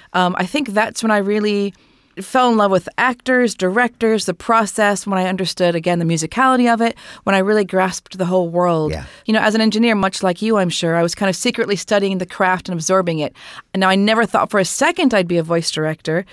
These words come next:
Speaker 1: but it was a great way to kind of be around the realm. And like you kind of hinted at, you hear all kinds of styles of directing, and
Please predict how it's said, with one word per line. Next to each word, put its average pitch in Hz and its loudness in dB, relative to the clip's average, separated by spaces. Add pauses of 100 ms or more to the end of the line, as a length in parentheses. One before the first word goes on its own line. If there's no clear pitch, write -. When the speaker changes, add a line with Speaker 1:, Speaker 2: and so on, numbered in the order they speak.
(300)
Speaker 1:
but 180 2
it 196 2
was 196 0
a 190 0
great 202 2
way 196 2
to 190 -4
kind 190 -2
of 175 -2
be 202 2
around 196 2
the 185 0
realm. 185 2
And 208 0
like 226 0
you 240 -2
kind 240 0
of 220 -2
hinted 240 -2
at, 175 2
you 175 -4
hear 208 2
all 196 4
kinds 214 0
of 190 -6
styles 208 0
of 196 -6
directing, 196 -2
and 160 -2